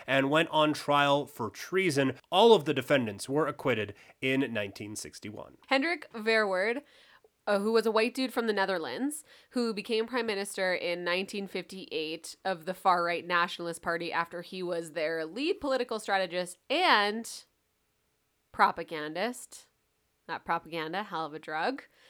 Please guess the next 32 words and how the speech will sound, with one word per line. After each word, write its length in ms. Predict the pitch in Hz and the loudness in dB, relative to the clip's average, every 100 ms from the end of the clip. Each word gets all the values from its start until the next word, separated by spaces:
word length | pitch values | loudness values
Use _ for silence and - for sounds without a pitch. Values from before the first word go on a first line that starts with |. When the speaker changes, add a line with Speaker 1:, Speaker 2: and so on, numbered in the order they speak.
| - - - | -20 -18 0
Speaker 2:
Uh, 240 | 185 185 202 | 4 4 4
would 160 | 202 208 | 0 2
refine 600 | 214 - 208 233 247 254 | -2 0 2 4 2 0
apartheid 600 | 226 - 202 208 214 190 | -4 -2 -4 -2 -4 0
policy 480 | 196 185 185 190 | 0 0 -2 -8
further 420 | 196 - 277 233 214 | -6 2 4 4 0
into 280 | 208 208 | -2 -2
a 80 | 196 | -4
system 340 | 190 190 190 185 | -4 -6 -6 -6
he 220 | - 240 | -4 0
referred 400 | 262 262 185 180 | 0 -2 -6 -4
to 180 | 202 196 | -6 0
as 360 | 170 165 170 - | 2 2 -2 -8
separate 420 | - 165 - 165 | -8 -6 -6 -8
development. 640 | 175 262 269 160 - - - - - - | 2 2 2 -2 -12 -16 -20 -20 -20 -12
The 540 | 175 202 196 190 185 - | 0 4 6 6 2 -2
promotion 540 | 220 214 262 262 240 | -2 2 2 2 0
of 320 | 214 196 185 | 2 0 0
Bantu 400 | 185 185 196 214 | -2 -2 -2 -6
Self-Government 920 | 202 190 175 - - 214 240 233 185 160 | -2 0 0 -2 -2 0 2 0 -4 -4
Act 380 | 160 170 202 - | -4 -4 -4 -10
in 200 | 185 170 | -10 -6
nineteen 440 | 165 175 190 180 | -6 -6 -6 -10
fifty-nine 640 | 180 165 185 190 180 185 - | -10 -8 -2 0 0 -4 -8
created 400 | 196 185 180 180 | -6 -4 -6 -4
ten 320 | 220 247 247 | -4 -2 0
Bantu 340 | 202 202 202 | -2 -2 -6
homelands, 720 | 185 202 196 170 160 247 320 - - - | -2 -2 -2 -4 -4 -4 -6 -12 -20 -14
known 200 | 196 190 | -4 0
as 220 | 185 180 180 | 0 -2 -4
Bantustans. 920 | 180 175 175 320 - 175 160 175 - _ - - - | -4 -4 -2 -4 -4 -6 -6 -10 -16 _ -20 -20 -6
Separating 600 | 247 233 240 220 220 | -2 0 0 0 0